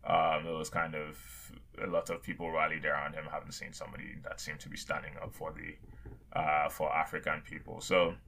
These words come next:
um, seeing this ruling makes a lot of people considerably happy to see some form of justice. Now,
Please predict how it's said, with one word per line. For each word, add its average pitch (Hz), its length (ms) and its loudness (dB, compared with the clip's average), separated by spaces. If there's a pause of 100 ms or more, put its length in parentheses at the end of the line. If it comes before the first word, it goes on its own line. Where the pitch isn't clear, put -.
(140)
um, 85 280 0
seeing 98 320 4
this 90 220 0
ruling 82 500 -2
makes 80 260 -4
a 80 60 -2
lot 80 240 -2
of - 140 -6
people 80 320 -8
considerably 76 560 -8
happy 82 400 -2
to - 100 -12
see 78 240 -6
some 78 220 -2
form 78 260 -8
of 73 60 -14
justice. 76 400 -4
Now, 80 320 2